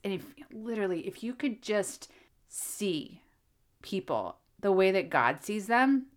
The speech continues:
you'd be amazing at the peop-, at the potential in people. I remember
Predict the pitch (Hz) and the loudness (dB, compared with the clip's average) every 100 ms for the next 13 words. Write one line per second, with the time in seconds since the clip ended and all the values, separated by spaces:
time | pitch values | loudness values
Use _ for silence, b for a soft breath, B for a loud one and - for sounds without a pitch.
0 | - 208 226 254 277 202 180 170 165 151 | -10 -2 2 4 6 4 2 -2 -2 -4
1 | 147 143 160 - - 175 175 170 - 160 | -4 -6 -8 -10 -6 -4 -2 -4 -4 -4
2 | 156 151 151 - 151 - 101 - _ _ | -4 -6 -6 -8 -10 -8 -8 -10 _ _
3 | _ _ _ _ _ _ b b b b | _ _ _ _ _ _ b b b b
4 | - 208 214 226 240 226 190 - | -2 2 4 6 8 8 6 2